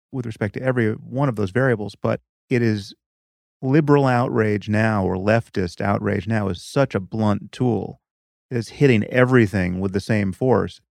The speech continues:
You can see how that it's just, if you call enough non-racists racist enough, at a certain point, they're gonna say, "Well,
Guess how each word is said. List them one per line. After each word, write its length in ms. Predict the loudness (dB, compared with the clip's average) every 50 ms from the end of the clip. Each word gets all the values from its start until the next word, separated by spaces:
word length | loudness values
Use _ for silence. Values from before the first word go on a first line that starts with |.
| _ _ _
You 60 | -6
can 120 | -2 -2 -4
see 220 | -2 0 2 2 4
how 180 | 4 4 4 4
that 160 | 2 2 0 0
it's 120 | -4 -6
just, 260 | -4 -4 -4 -4 -4 _ _ _ _ -16
if 200 | -14 -12 -10 -10
you 60 | -10
call 640 | -10 -2 0 2 4 4 4 4 4 2 0 -2 -6 _ _ _ _ _ _ _ _ _ -2
enough 580 | 0 2 4 4 4 4 4 2 0 -2 -8 _ _ _ _ _ _ _
non-racists 1200 | -6 -2 2 4 6 6 6 6 6 4 4 6 4 4 2 0 -2 -4 -4 -6 -10 -18 -18 -16
racist 640 | -10 -2 2 4 4 4 2 0 -2 -6 -6 -6 -8 -14 -12 -8
enough, 580 | -4 -2 0 2 2 2 0 -2 -4 -12 _ _ _ _ _ -10
at 120 | -6 -6
a 60 | -6 -2
certain 220 | -2 -2 -2 -2
point, 260 | 0 0 0 0 2 2
they're 100 | 0 2
gonna 160 | 2 0 0
say, 300 | 0 0 0 0 0 -2 -4 -4
"Well, 180 | -4 -4 -4